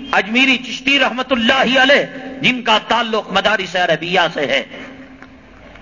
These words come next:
جن کا تعلق خانقاہ کے بوسیدہ بوریوں سے اور خانقاہ کی پھٹی ہوئی اور چٹائیوں سے جن کا تعلق ہے، وہ انسانیت کا سبق دیا، وہ احترام کا سبق دیا۔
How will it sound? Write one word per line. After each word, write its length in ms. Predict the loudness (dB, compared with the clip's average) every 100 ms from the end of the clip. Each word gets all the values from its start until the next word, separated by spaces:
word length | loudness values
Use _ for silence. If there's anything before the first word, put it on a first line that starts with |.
| -20 -20 -20 -20 -20 -20 -20 -20 -18 -16 -2
جن 200 | 0 2
کا 160 | 0 2
تعلق 360 | 0 0 -2 -4 -12 -12 -14 -16 -18 -20 -20 -20 -20 -8
خانقاہ 560 | 0 2 0 0 2 2 2
کے 460 | 0 0 -6 -12 -2
بوسیدہ 500 | 4 4 4 2 2 4
بوریوں 420 | 4 4 2 -2 2
سے 180 | 2 2 -6 -12 -2
اور 340 | 2 2 0 0
خانقاہ 460 | 2 0 -2 -2 0
کی 120 | -2
پھٹی 480 | 2 0 2 2 2
ہوئی 380 | 2 0 -4 -12 -10 -2
اور 320 | 0 2 2 0 0
چٹائیوں 560 | 0 2 0 0 -2 0
سے 80 | -2
جن 220 | -2 -2
کا 160 | 0 2
تعلق 500 | 2 2 2 0 0
ہے، 180 | 0 -4 -12 -14 -16 -12
وہ 180 | -2 0
انسانیت 720 | -2 -2 -2 -2 -4 -8 0
کا 80 | 0 0
سبق 300 | -2 -2 0
دیا، 260 | 2 2 -2 -12 -14 -4
وہ 120 | 2 2
احترام 520 | 2 2 4 2 2
کا 140 | 0
سبق 400 | 2 2 2 2
دیا۔ 260 | 2 4